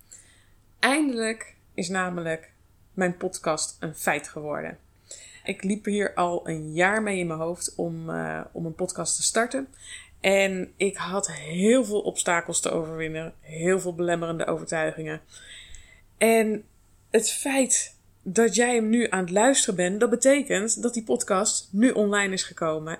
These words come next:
en dat het gelukt is. Dus halleluja, fijn dat je er bent. Ik ben echt blij dat het gelukt is. En dat hij ook daadwerkelijk online terecht is gekomen. Dat heeft nogal wat voeten in de aarde gehad, kan ik je vertellen.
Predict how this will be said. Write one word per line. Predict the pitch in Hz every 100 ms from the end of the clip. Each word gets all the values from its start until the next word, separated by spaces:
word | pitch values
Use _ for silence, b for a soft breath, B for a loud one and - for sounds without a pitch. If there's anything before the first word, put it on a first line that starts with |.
| -
en | 185 190 185 - -
dat | - 175 -
het | 165 - - _ _
gelukt | - 190 240 359 -
is. | - - - _ _ _ _
Dus | - 180 - -
halleluja, | - 277 330 320 302 254 302 - _
fijn | - 214 247
dat | 226
je | 196
er | 196
bent. | 185 196 208 -
Ik | 196 180
ben | 185 -
echt | 180
blij | 165 180 202 233 b b b b b -
dat | 196
het | 208
gelukt | - 170 151 -
is. | - - - _ _ _ - -
En | 226 220
dat | 240
hij | 226 -
ook | 185 202 170
daadwerkelijk | 196 185 208 226 196 - -
online | 214 202 202 220 196
terecht | 160 156 156 -
is | -
gekomen. | - - 147 147 156 - _ _ _ _ - _
Dat | - 175 160 240 - -
heeft | - - 240 269
nogal | 226 190 196
wat | 175
voeten | - 202 185
in |
de | 170
aarde | 151 151
gehad, | 151 151 147
kan | - 151
ik | 151
je | 151
vertellen. | 151 151 147